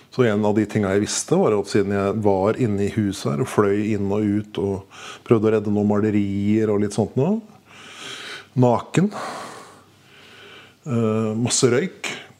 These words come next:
Så, eh, folk sto da og ropte: «Du må komme deg ut, Jon, så det ikke blir røykforgiftet.» Og det kom ut tidsnok til å ikke bli det. Men da, da visste jeg jo at dersom jeg ikke forholder meg til den situasjonen,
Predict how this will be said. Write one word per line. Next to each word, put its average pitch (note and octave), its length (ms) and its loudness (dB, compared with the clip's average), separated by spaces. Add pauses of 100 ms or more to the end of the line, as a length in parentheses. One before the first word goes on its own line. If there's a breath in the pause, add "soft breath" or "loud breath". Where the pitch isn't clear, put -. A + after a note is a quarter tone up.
(300)
Så, - 200 0
eh, G#2 760 -6
folk - 200 -4
sto A#2+ 220 2
da G#2+ 100 2
og A2+ 80 2
ropte: - 280 -4
«Du G#2 80 2
må G#2+ 120 0
komme F#2 320 0
deg F2 180 -2
ut, F2 100 -8
Jon, B2 240 -4
så - 140 -12
det A2+ 100 0
ikke F#2+ 140 -4
blir G2 180 2
røykforgiftet.» G2 560 -2
Og A#2 200 -6
det F#2+ 420 -16
kom G#2 180 0
ut F#2 380 -6
tidsnok - 440 0
til A#2 100 2
å G#2 40 -2
ikke G2+ 140 -2
bli G#2 180 2
det. G2+ 160 -4 (1500 loud breath)
Men C3+ 160 4
da, C#3 100 2
da A#2+ 100 4
visste - 520 0
jeg F#2 100 2
jo C#3+ 220 -2
at - 400 -2 (500)
dersom A#2 400 0
jeg B2 140 0
ikke - 160 -6
forholder G2 640 0
meg A2+ 200 -4
til A2 340 0
den G2+ 160 -2
situasjonen, B2 880 0